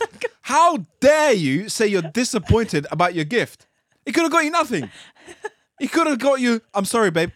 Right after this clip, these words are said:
Speaker 2: couldn't buy you a gift." Then what? At least you got something.
Speaker 1: To be honest, I'm just gonna sit quiet in the corner <laughs> because
Speaker 2: Bitch, be grateful you got anything.
Speaker 1: you don't know why. <laughs>
Speaker 2: Why?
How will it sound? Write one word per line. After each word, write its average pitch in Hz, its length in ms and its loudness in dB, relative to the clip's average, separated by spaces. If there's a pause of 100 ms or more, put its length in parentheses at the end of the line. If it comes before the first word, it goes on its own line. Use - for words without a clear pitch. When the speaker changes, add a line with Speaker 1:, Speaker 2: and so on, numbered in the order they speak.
(100)
Speaker 2:
couldn't 190 180 -4
buy 160 140 0
you 139 80 0
a - 20 -6
gift." 117 220 -10 (720)
Then 202 180 0
what? - 220 -8 (680)
At 202 100 2
least 262 100 2
you 254 60 0
got 185 160 0
something. 214 400 -2 (240)
Speaker 1:
To 311 100 -8
be 311 80 -6
honest, 320 280 -2 (180)
I'm 302 220 -6
just - 140 -16
gonna 349 140 -8
sit 254 220 -10
quiet 254 280 -2
in 208 100 -10
the 214 80 -10
corner 220 380 -8
<laughs> 180 100 -10
because - 460 -12 (600)
Speaker 2:
Bitch, 302 240 -2
be 269 100 2
grateful 240 380 -2
you 220 100 0
got 226 180 0
anything. 240 360 -6 (200)
Speaker 1:
you 359 100 -2
don't 302 220 0
know 269 160 -2
why. 269 340 0 (240)
<laughs> - 240 -20
Speaker 2:
Why? 123 260 -10